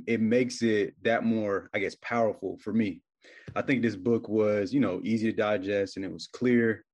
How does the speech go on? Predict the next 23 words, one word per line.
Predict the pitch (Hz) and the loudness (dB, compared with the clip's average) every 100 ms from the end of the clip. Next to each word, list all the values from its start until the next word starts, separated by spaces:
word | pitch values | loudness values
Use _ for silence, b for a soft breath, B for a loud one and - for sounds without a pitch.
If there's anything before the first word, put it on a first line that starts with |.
| _ _ _ _ 101 | _ _ _ _ -6
Um, | 98 90 87 - - _ _ _ _ _ _ _ _ - | -4 -4 -6 -10 -14 _ _ _ _ _ _ _ _ -6
I | 117 | 0
also | 143 139 120 | 0 2 -2
think | 123 123 123 123 | 2 0 0 0
that | 113 104 95 - _ _ _ _ _ _ _ _ _ | 2 2 0 -8 _ _ _ _ _ _ _ _ _
this | 123 104 | -2 0
book | 120 120 | -2 0
kinda | 123 107 92 | -2 -2 -4
showed | - 113 113 98 | 0 2 2 -2
you | 101 | -4
how | 110 107 107 | -2 -2 -2
she | - 120 | -6 -8
comes | 120 113 101 87 | -4 -4 -4 0
to | |
certain | 117 107 92 | 0 0 -4
conclusions | 92 92 135 131 107 110 104 95 - | -8 -2 2 4 4 0 0 -4 -8
and | 95 95 | -10 -4
how | 104 | -4
she | - 104 | -4 -8
developed | 92 92 107 101 - | -6 0 0 0 -2
her | 98 | -4
own | 101 110 104 | -2 -2 -4
consciousness. | - 101 87 87 90 - | -4 -8 -10 -12 -12 -14